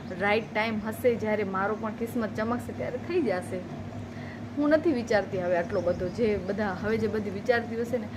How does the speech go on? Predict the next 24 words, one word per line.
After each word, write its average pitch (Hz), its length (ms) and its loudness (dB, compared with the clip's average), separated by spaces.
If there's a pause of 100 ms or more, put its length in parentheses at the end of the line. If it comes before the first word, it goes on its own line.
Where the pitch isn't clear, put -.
(460)
અને 233 160 -2 (260)
કદાચ 262 380 8
એટલે - 480 8
પણ 269 160 8
નથી 233 200 2
વિચારતી 233 320 2
કે - 60 0
હજી 247 220 2
મને 269 200 6
એટલો 277 300 2
પણ 262 180 4
એમ 262 180 2
નથી 254 240 2
થઈ 262 220 0
ગયો, 226 140 2
મારો 208 280 2
ટાઈમ 233 360 2
નીકળી 247 340 0
નથી 269 280 2
ગયો 196 200 2
હજી 175 180 -4
એમ, 175 60 -2 (540)
કે 196 140 0
દસ, 202 200 2